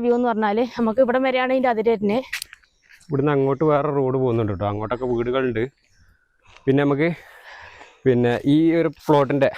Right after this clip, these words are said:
Speaker 2: അപ്പുറത്തെ ഭാഗത്ത് വീടുകളൊക്കെ ഉണ്ട്.
Speaker 1: ആ,
Speaker 2: അതൊക്കെ
Speaker 1: ഇനി
Speaker 2: നമുക്ക് കാണിച്ചു കൊടുക്കണ്ടേ?
Speaker 1: ഇപ്പൊ നമ്മള് ഈ ഒരു, ഈ വീടും ഈ വീടിനോട് ചേർന്നുള്ള ഈ സ്ഥലം മൊത്തം ഒരു ഏക്കർ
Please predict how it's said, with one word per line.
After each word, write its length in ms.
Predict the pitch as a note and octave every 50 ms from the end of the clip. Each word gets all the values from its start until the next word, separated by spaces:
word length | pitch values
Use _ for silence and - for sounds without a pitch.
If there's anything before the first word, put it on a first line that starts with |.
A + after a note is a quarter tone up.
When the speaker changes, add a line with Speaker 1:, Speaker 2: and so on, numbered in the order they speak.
| - - C#3
Speaker 2:
അപ്പുറത്തെ 280 | - C#3 C3+ - D#3 C#3+
ഭാഗത്ത് 260 | C#3 C3+ B2+ B2+ D3+ D3+ C#3+ - B2 A#2+
വീടുകളൊക്കെ 380 | B2+ B2+ C3 C3 B2 A#2 A#2 G#2
ഉണ്ട്. 120 | E2+ E2+ - - _ -
Speaker 1:
ആ, 20 | A#3
Speaker 2:
അതൊക്കെ 220 | A#3 A#3 A3 C#4+
Speaker 1:
ഇനി 80 | D4+ D#4
Speaker 2:
നമുക്ക് 200 | F#4+ - C#3 -
കാണിച്ചു 200 | C#4+ - A#2 C3
കൊടുക്കണ്ടേ? 280 | A2+ G#2+ A2 - - -
Speaker 1:
ഇപ്പൊ 140 | - G4+ G4+ G4
നമ്മള് 200 | F#4+ F4+ G4+ F#4+ A#3+ D#4
ഈ 40 | E4 F#4 G#4
ഒരു, 100 | G#4+ G#4 - D4 - E4+
ഈ 20 | F4 F#4+ F#4
വീടും 380 | F4 E4 D#4+ D#4+ E4 F4 F#4+ F#4+ - - - - D4+
ഈ 20 | D#4 E4 D4+ A#3+ C#4+ C#4 C#4+
വീടിനോട് 400 | D4 D4+ B3+ B3+ D4 D#4 F4 D4+ -
ചേർന്നുള്ള 340 | F#4+ D#4 C#4+ C4 D4 D4 D4 D4+
ഈ 20 | -
സ്ഥലം 240 | - C#4 C4+ C#4 C4+ C4+
മൊത്തം 200 | B3 - - C#4+ C4+ B3
ഒരു 120 | B3 C4 C4
ഏക്കർ 200 | C4 - C#4